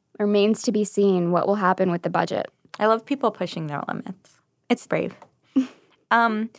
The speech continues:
Speaker 2: so our next dick is Stephen Miller, our dick who looks the most like a biological dick. In college, I just wanna remind everybody that he wrote an essay called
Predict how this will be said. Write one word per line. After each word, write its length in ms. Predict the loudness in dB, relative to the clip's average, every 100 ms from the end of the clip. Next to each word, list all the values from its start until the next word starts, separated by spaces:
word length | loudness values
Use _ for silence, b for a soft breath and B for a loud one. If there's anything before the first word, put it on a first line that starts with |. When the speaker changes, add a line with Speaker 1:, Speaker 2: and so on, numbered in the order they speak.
| b b
Speaker 2:
so 200 | 0 4
our 100 | 6
next 340 | 4 2 0 0
dick 320 | 2 2 -4
is 280 | 0 2 2
Stephen 480 | -4 -12 -6 -2 2
Miller, 420 | 4 4 4 2 -2 _
our 80 | -2
dick 220 | 0 0
who 80 | 2
looks 240 | 0 0 -2
the 100 | 0
most 240 | 2 2
like 120 | 0
a 40 | 2
biological 600 | 4 6 4 2 -2 -2
dick. 420 | 2 2 0 -12 b b b b b _ -4
In 100 | 2
college, 400 | 4 6 4 2
I 60 |
just 200 | -2 0
wanna 160 | 2 2
remind 280 | 4 4 4
everybody 360 | 4 4 4 4
that 140 | 2
he 260 | 0 -4 4
wrote 260 | 6 6
an 100 | 4
essay 340 | 2 2 0 0
called 400 | 4 4 2